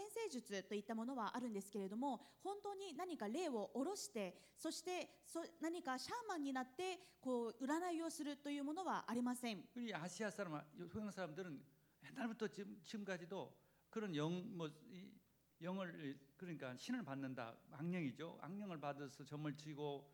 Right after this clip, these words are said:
Speaker 2: 저 아프리카 사람들도 마찬가지예요. 그런 사람들이 그 많이 있습니다.
Speaker 1: ですが、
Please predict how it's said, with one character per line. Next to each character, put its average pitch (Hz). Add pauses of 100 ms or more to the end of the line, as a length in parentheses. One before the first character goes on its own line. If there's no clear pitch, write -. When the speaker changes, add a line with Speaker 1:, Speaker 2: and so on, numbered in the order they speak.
(220)
Speaker 2:
저 175
아 156
프 196
리 185
카 175
사 170
람 151
들 139
도 135
마 135
찬 135
가 120
지 127
예 123
요. 170 (800)
그 220
런 208 (560)
사 202
람 208
들 190
이 175
그 180 (240)
많 208
이 185
있 -
습 139
니 117
다. - (260)
Speaker 1:
で 349
す 349
が、 285